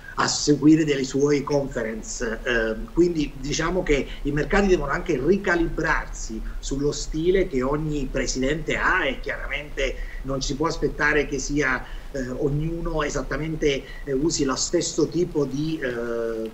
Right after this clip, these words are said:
di parole, di, di, di enfasi ad una frase o ad una, ad una po-, a un commento, ad una politica. Quindi prima di tutto,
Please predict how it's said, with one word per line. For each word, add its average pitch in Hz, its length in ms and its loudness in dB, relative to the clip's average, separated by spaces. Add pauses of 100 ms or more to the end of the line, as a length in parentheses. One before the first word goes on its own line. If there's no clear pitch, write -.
di 123 120 -4
parole, 143 680 4
di, 127 240 -4 (240)
di, 127 340 0
di 143 200 2
enfasi 143 720 2
ad 131 140 -2
una 131 180 0
frase 147 500 0
o 135 80 -2
ad 127 140 -2
una, 135 320 -6
ad 131 100 -10
una 131 220 -8
po-, 135 100 -6
a 131 80 0
un 131 100 -2
commento, 139 420 -8
ad 131 60 -12
una 135 160 -8
politica. 113 460 -14 (300)
Quindi 165 260 4
prima 147 220 2
di 147 100 0
tutto, 147 560 0